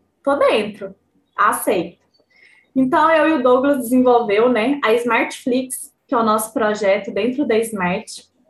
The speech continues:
que veio do R R, né,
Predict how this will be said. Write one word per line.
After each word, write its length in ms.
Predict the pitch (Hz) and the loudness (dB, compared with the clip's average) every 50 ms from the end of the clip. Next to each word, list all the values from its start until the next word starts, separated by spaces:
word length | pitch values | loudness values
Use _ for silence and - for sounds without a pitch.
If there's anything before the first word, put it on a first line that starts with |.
| _ _ _ _ _ _ _ _ _ _ | _ _ _ _ _ _ _ _ _ _
que 300 | - 349 392 359 277 233 | 4 4 4 4 2 4
veio 400 | 226 254 262 277 302 339 359 269 | 4 6 8 8 6 6 4 4
do 160 | 262 285 277 | 4 4 4
R 400 | 262 240 240 247 247 254 254 233 | 6 4 4 2 2 2 2 2
R, 580 | 196 185 190 202 208 220 233 214 226 226 226 - - - _ _ | 4 4 4 4 2 0 -2 -4 -6 -8 -8 -10 -14 -20 _ _
né, 440 | 208 185 185 190 196 208 220 - | -8 -6 -6 -6 -6 -8 -10 -12